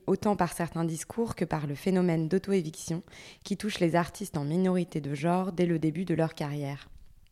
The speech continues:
Pour les artistes parents, on pourra noter le manque d'infrastructures, la non-adaptation de celles-ci aux artistes avec enfants, notamment sur la question des temporalités qui habitent le monde de l'art contemporain.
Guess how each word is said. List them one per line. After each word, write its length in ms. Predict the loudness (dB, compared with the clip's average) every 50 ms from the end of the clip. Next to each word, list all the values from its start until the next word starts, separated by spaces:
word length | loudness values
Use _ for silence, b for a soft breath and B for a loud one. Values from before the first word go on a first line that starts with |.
| -20 -20 _ -20 _ -20 -20 b b b b b b b b b b b b b b b -2
Pour 160 | 2 4 6
les 160 | 6 6 6
artistes 420 | 6 4 4 2 -6 -4 2 2 2
parents, 460 | 4 4 4 4 6 6 4 4 2 0 -2
on 80 | -2 -2
pourra 260 | 0 4 4 6 6
noter 280 | 6 6 6 6 6
le 100 | 6 6
manque 240 | 6 6 6 6 4
d'infrastructures, 960 | 4 2 2 2 0 -2 -4 -4 -4 -12 -12 -12 -8 0 2 2 2 2 2
la 140 | 2 2 4
non-adaptation 760 | 6 6 6 6 6 6 6 6 6 4 0 0 2 0 0
de 100 | 0 0
celles-ci 380 | 0 2 0 0 0 0 -2 0
aux 140 | 0 2 2
artistes 360 | 0 0 -2 -8 -8 -2 -2
avec 260 | 0 0 0 0 -2
enfants, 360 | -4 -4 -4 -4 -4 -4 -4 -6 B B B B B B B
notamment 400 | 4 6 8 8 6 6 6 2
sur 160 | 2 2 2
la 100 | 2 4
question 300 | 2 0 -2 0 0 0
des 100 | 0 2
temporalités 680 | 2 0 0 0 2 2 2 2 2 0 -2 -2 -2 -2
qui 160 | 0 2 0
habitent 260 | 2 2 0 -6 -2
le 80 | 0 0
monde 220 | 2 2 2 2
de 80 | 2 2
l'art 180 | 0 0 -2
contemporain. 560 | -2 -6 -6 -6 -6 -6 -6 -6 -6 -6 -8